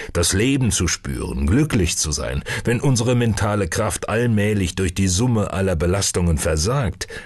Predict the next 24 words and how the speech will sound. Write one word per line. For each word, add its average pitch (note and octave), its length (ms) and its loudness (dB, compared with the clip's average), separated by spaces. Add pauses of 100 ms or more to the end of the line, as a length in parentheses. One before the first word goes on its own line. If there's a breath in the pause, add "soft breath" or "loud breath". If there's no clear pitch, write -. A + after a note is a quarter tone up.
(240 loud breath)
sind E2+ 240 2
wir D#2+ 100 2
vielleicht D#2 360 0
bereit, D2 360 0
etwas - 440 -2
zu - 120 -2
unternehmen. D2 580 0 (1600)
Die F2 80 2
Psychologen G#2 920 0
haben E2+ 300 0
Hochkonjunktur. F2 920 0 (1500)
Doch E2+ 220 0
meistens F#2 540 2
bringen G2+ 340 2
sie B2 260 2
uns D3+ 280 2
bestenfalls G#2 760 0
wieder E2+ 220 2
auf C#2+ 160 -2
ein E2 200 4
normales D2+ 720 2
Maß B1 360 -4
von - 240 -4
Zufriedenheit. C#2 840 -2